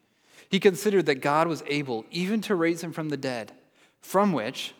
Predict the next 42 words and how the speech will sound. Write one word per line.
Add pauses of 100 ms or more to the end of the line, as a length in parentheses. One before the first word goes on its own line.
figuratively
speaking, (200)
he
did
receive
him
back." (760)
Now,
obviously,
there
is
so
much
we
could
get
into
on
this
one, (800)
but
we're
not. (560)
Here's
the
main
point (580)
of (260)
why
this
is
included
here
in
Hebrews.
And
this
is
our
fifth
pilgrim
principle.